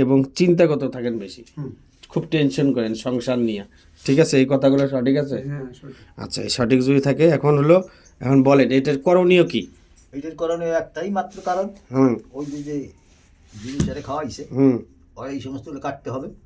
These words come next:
Speaker 1: হুম।
Speaker 3: এবং কাইটে ওই ছেলের সঙ্গে বশীকরণ, মানে বিচ্ছেদ করাইতে হবে।
Speaker 1: হুম।
Speaker 3: এর উপরে বেল্লালের সঙ্গে বশীকরণ কাজ করাইলে গেলা আবার সাপেক্ষে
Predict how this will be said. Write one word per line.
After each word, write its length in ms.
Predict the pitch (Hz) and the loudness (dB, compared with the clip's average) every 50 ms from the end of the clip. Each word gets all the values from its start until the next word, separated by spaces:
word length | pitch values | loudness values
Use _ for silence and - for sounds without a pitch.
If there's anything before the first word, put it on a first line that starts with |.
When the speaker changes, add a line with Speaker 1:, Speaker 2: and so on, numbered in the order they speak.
| _ - | _ -8
Speaker 1:
হুম। 200 | 123 131 127 113 107 - _ _ _ _ _ _ - | -4 -4 -4 -4 -6 -12 _ _ _ _ _ _ -14
Speaker 3:
এবং 160 | 117 104 - - - | -14 -12 -12 -12 -10
কাইটে 320 | 127 131 127 - - 131 127 - _ _ _ _ _ _ - | -10 -10 -10 -8 -10 -12 -12 -14 _ _ _ _ _ _ -16
ওই 120 | 123 127 120 | -14 -14 -14
ছেলের 280 | - 110 123 143 143 - - | -12 -14 -14 -14 -14 -16 -16
সঙ্গে 160 | 135 147 143 120 | -14 -12 -12 -12
বশীকরণ, 380 | 113 - 120 120 131 147 156 165 - - | -12 -12 -12 -10 -12 -12 -12 -12 -16 -12
মানে 180 | 240 262 262 254 240 233 - 202 - _ _ _ - - - 104 | -10 -10 -8 -8 -8 -10 -12 -14 -16 _ _ _ -20 -20 -14 -14
বিচ্ছেদ 320 | 120 117 - - 147 147 - | -12 -12 -10 -12 -12 -8 -6
করাইতে 260 | 165 170 170 170 180 170 180 | -6 -6 -6 -4 -6 -6 -6
হবে। 120 | 202 247 - - _ - | -6 -8 -12 -14 _ -12
Speaker 1:
হুম। 220 | 117 123 120 107 107 117 _ - | -10 -8 -8 -8 -8 -10 _ -12
Speaker 3:
এর 160 | 135 151 165 | -12 -10 -10
উপরে 220 | 165 170 180 190 208 - - _ _ - 110 | -12 -14 -12 -12 -14 -14 -16 _ _ -18 -16
বেল্লালের 420 | 110 131 135 135 127 127 123 117 - | -14 -12 -12 -10 -10 -10 -12 -12 -12
সঙ্গে 240 | 120 127 147 151 220 - _ _ _ _ _ _ _ _ - - - _ _ _ - | -14 -14 -14 -16 -18 -20 _ _ _ _ _ _ _ _ -20 -20 -20 _ _ _ -14
বশীকরণ 380 | 110 110 123 120 - 139 143 139 | -14 -12 -12 -10 -10 -10 -10 -10
কাজ 160 | 131 131 123 - | -10 -12 -14 -16
করাইলে 340 | - - 127 127 131 135 139 | -14 -12 -10 -10 -10 -10 -10
গেলা 180 | 147 180 196 - - - - _ _ _ _ _ _ _ _ _ _ - 98 101 107 | -10 -12 -14 -14 -18 -20 -20 _ _ _ _ _ _ _ _ _ _ -18 -14 -12 -12
আবার 140 | 107 101 | -12 -12
সাপেক্ষে 420 | 98 - - 104 107 110 110 117 | -12 -14 -14 -12 -12 -12 -12 -12